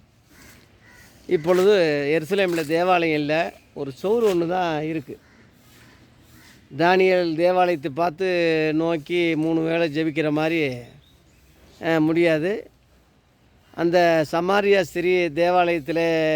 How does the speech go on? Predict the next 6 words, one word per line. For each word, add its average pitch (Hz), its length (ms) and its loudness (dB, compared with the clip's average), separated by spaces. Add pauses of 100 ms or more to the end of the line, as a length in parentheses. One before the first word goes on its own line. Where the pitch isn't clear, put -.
(280)
மலையில 165 400 0
ஜெபிக்கிறாங்கன்னு 151 760 -2
சொல்லி 147 300 -2
சொல்ற 143 340 -4
மாதிரி 147 380 -2
பிதாக்கள் 147 500 -4